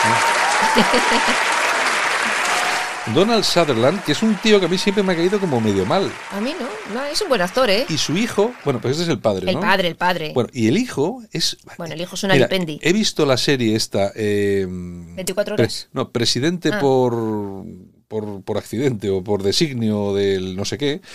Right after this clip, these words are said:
Speaker 1: Es un tío que es el, eh, por si acaso pasa algo, lo dejan a él,
Speaker 2: Mm.
Speaker 1: es un ministro americano que lo dejan en una sala, mueren todos los demás y él se convierte en presidente de los Estados Unidos.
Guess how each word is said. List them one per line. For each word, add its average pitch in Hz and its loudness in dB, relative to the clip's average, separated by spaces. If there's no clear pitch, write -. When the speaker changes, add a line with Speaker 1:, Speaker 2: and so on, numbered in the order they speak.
Speaker 1:
Es 123 -2
un 113 -2
tío 151 4
que 95 -4
es 117 0
el, 110 -2
eh, 107 -6
por 110 -6
si - -4
acaso 117 -2
pasa 139 2
algo, 151 2
lo 127 0
dejan 110 0
a 120 2
él, 147 -2
Speaker 2:
Mm. 208 -6
Speaker 1:
es 104 0
un 107 0
ministro 147 0
americano 113 0
que 156 -4
lo 110 0
dejan 110 0
en 107 2
una 110 0
sala, 151 0
mueren 113 2
todos 120 0
los 117 0
demás 143 0
y 110 0
él 110 4
se 113 0
convierte 117 2
en 117 -2
presidente 110 -2
de 113 -4
los 98 -10
Estados 101 -4
Unidos. 80 -14